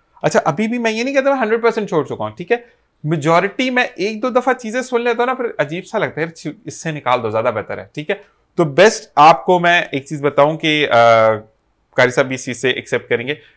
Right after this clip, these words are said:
अस्तगफार आप वैसे पढ़ना शुरू कर दें,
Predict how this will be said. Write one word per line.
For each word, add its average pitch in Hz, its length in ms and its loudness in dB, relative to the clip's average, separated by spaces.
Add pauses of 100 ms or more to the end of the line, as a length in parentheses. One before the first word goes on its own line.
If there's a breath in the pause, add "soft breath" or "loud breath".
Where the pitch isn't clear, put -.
(220 soft breath)
अस्तगफार 190 680 2
आप 196 240 0 (120)
वैसे 143 260 0
पढ़ना 143 280 2
शुरू 127 200 -6
कर 104 120 -4
दें, 95 140 -12